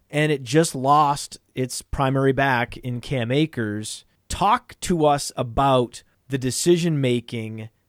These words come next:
that's gonna happen. So the general manager, Les Snead, and the coach, Sean McVay, sit down,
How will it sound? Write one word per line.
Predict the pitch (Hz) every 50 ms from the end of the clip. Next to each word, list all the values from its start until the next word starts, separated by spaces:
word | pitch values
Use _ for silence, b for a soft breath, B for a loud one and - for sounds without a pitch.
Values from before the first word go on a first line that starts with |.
| _
that's | - 123 123 - -
gonna | - 143 143 139 127
happen. | 110 - - 156 151 151 151 - - 123 110 104 104 104 104 107 - _ _ _ _
So | - - 180 170
the | 160
general | 131 185 202 233 247
manager, | 214 202 202 202 185 180 185
Les | 160 156 170 165 -
Snead, | - - 156 147 143 143 139 131
and | 127 123 123
the | 127 123 123 123 120 - _ -
coach, | - 196 180 147 139 139 - - - - - _ - -
Sean | - - 156 156 147
McVay, | 143 120 117 147 139 123 117
sit | - - - 170 - -
down, | 175 170 165 135 110 110 110 110